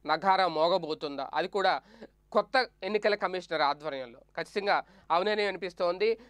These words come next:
పంచాయతీ ఎన్నికల్లో, అలాగే మున్సిపల్ ఎన్నికల్లో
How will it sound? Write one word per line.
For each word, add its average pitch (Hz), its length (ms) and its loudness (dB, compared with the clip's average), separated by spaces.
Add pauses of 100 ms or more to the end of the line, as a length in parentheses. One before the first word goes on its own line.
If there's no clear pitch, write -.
(160)
పంచాయతీ 196 440 0
ఎన్నికల్లో, 190 420 -2
అలాగే 170 300 2
మున్సిపల్ 170 460 -4
ఎన్నికల్లో 165 540 0